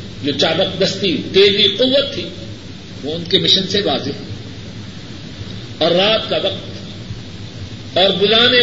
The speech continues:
والی عورت، اور عورت بھی وہ اسلام لانے سے پہلے جس کے وہ چاہنے والے تھے، اور عورت بھی ان کو چاہنے والی، لیکن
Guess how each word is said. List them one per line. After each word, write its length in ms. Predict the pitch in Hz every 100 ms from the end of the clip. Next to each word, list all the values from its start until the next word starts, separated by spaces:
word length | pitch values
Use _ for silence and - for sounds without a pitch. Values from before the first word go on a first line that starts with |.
| 233
والی 280 | 240 269 254
عورت، 340 | 214 233 - - - - - -
اور 80 | 135 127
عورت 380 | 147 160 190 190
بھی 120 | 202 226
وہ 340 | 214 - - - - - - - - - - - - - - - - - -
اسلام 960 | 139 - 143 147 156 170 190 196 185 160
لانے 460 | 156 156 175 196
سے 240 | - 202 -
پہلے 520 | 160 - - - - - -
جس 160 | 131 -
کے 120 | 180
وہ 200 | 160 -
چاہنے 240 | 156 147
والے 260 | 139 120 131
تھے، 200 | 110 - - - - - - - - - - - - 175
اور 100 | 196
عورت 540 | 190 196 226 277 -
بھی 100 | 262
ان 100 | 262 285
کو 80 | 320 311
چاہنے 260 | 285 320
والی، 260 | 320 330 - - - - - - - - - - - - - - - - - - - - - - - - - 123
لیکن 260 | 127 135